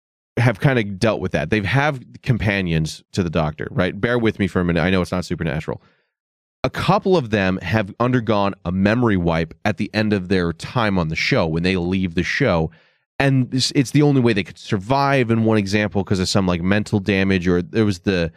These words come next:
safest thing for them kind of thing. But that's how they were written out, a mind wipe. And I always had a problem with that because then that completely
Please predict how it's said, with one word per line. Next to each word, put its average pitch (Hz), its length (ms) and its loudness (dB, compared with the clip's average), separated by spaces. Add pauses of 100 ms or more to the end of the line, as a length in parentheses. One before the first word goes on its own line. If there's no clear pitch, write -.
(400)
safest - 500 0
thing 92 200 0
for 135 400 2
them 120 340 0
kind 113 200 -2
of - 60 -2
thing. 113 140 2
But 117 100 0
that's 190 160 -2
how 175 120 2
they 165 100 2
were 135 180 4
written 113 280 0
out, 82 220 -2 (200)
a 98 80 0
mind 101 460 0
wipe. 78 320 -8 (500)
And 143 100 0
I 208 80 2
always 196 300 4
had 139 120 4
a 101 40 -2
problem 143 260 2
with 95 100 -2
that - 180 -2
because 107 340 0
then 160 220 2
that 156 160 0
completely 170 640 2